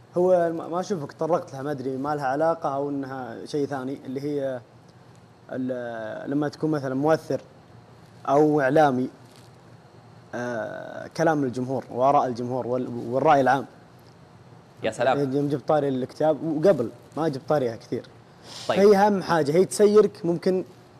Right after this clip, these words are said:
Speaker 1: تقريبًا اللي ما، اللي ما عنده مناعة منها ممكن
Speaker 2: ارفع
Speaker 1: تسيره.
Speaker 2: شباب السبيكر معليش عشان اسمع كويس.
Speaker 1: اللي ما عنده مناعة من، من الرأي العام أو من الجمهور أو، آه، بشكل عام إنه ممكن تغير حياته مية وثمانين درجة.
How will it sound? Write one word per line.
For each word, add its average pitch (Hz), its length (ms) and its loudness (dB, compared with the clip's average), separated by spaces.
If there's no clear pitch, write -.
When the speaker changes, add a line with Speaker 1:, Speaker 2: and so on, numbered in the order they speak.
Speaker 1:
تقريبًا 156 460 2
اللي 143 120 4
ما، 160 200 4
اللي 147 120 4
ما 147 120 4
عنده 147 300 2
مناعة 143 340 2
منها 156 260 0
ممكن 202 300 -4
Speaker 2:
ارفع 233 180 2
Speaker 1:
تسيره. 185 160 4
Speaker 2:
شباب 117 140 2
السبيكر 107 380 -6
معليش 95 300 -8
عشان 92 180 -10
اسمع 82 200 -14
كويس. - 340 -14
Speaker 1:
اللي 175 160 4
ما 175 140 4
عنده 170 280 6
مناعة 156 380 6
من، 139 340 2
من 139 140 2
الرأي 147 260 4
العام 147 340 2
أو 131 80 -4
من 131 140 -2
الجمهور 139 500 0
أو، 131 200 0
آه، 71 1160 -8
بشكل 143 280 -2
عام 160 240 4
إنه 156 220 0
ممكن 165 520 0
تغير 165 260 0
حياته 147 260 -2
مية 160 80 0
وثمانين 156 280 -2
درجة. 127 300 0